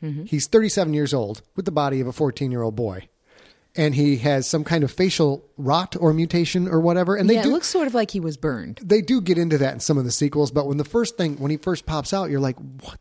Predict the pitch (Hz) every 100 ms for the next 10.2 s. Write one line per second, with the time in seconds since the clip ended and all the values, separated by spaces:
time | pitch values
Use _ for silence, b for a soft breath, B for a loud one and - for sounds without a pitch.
0 | - - - - - _ - - 196 190
1 | 196 233 233 269 262 - - 294 247 226
2 | 269 233 196 202 190 208 233 226 240 170
3 | 123 - 156 208 247 247 285 294 147 110
4 | 92 - 180 - - 196 226 202 170 -
5 | _ 180 220 240 240 214 202 180 175 170
6 | 160 - 143 139 143 - _ - 175 190
7 | - - 175 160 127 - 127 139 - 151
8 | 156 160 147 185 175 170 160 262 294 170
9 | 135 143 151 139 147 196 170 87 - 139
10 | 143 127